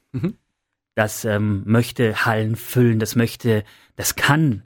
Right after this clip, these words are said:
Speaker 2: Hallen füllen, wenn es
Speaker 1: Mhm.
Speaker 2: möchte. Und eben nicht mehr dieses kl-, kl-, liebe, der liebe Christoph, der ein bisschen nasal spricht und ein bisschen sehr
Speaker 1: Mhm.
Speaker 2: schnell spricht, das hat mich immer, das hat meine Schüchternheit sehr zum Ausdruck gebracht.
Speaker 1: Mhm.
Speaker 2: Ich habe mich dadurch auch unsicher gefühlt.
Speaker 1: Ja.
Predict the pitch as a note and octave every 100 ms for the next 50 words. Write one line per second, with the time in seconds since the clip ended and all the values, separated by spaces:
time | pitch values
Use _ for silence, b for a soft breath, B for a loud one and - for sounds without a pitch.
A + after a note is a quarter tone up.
0 | _ _ - - G#2+ G#2 G2 - - A2+
1 | G2+ F#2+ A#2+ A#2 A2+ G#2+ - F#2+ F2+ b
2 | b b b b b _ A#2+ A#2 B2+ C3+
3 | C#3 D#3 E3 - D#3 C#3 C#3 C#3 - -
4 | C#3 - C#3 - - - D3+ C#3+ C#3 -
5 | D3 C3 C#3+ C#3+ B2+ - C#3+ C3+ - A#2
6 | A#2 A2 A2+ G#2+ G#2 A2 A2+ - A2 A#2
7 | G#2+ A2 G#2+ G#2+ A2+ A2 A2+ G#2+ G#2+ -
8 | - A#2 - b b b b b b -
9 | G2 B2 B2 A2+ A2+ B2 A#2 A2 G#2+ A2+
10 | A2 G#2+ B2+ A#2+ B2+ G#2+ G2+ - G#2 -
11 | A2+ G#2 A2+ - A2+ A2 C3 B2+ A#2 A#2+
12 | B2 E3 D#3+ C#3+ C3+ C3+ C#3+ - D3+ B2+
13 | A#2+ G#2+ G2 - F2+ E2+ - C3+ C3+ B2